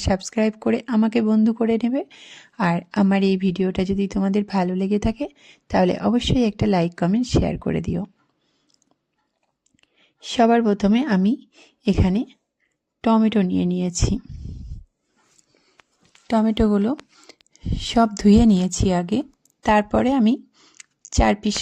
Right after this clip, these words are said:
করে কেটে নিয়েছি। দেখো এইভাবে আমি সব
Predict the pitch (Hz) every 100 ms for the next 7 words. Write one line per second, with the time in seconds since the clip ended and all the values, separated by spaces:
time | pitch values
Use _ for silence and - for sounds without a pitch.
0 | - 208 254 - _ _ 208 175 170 165
1 | 170 170 - 208 - _ _ - - -
2 | _ _ _ _ - 226 214 262 302 -
3 | _ _ _ - - 220 208 208 208 202
4 | 202 - _ _ _ - - 202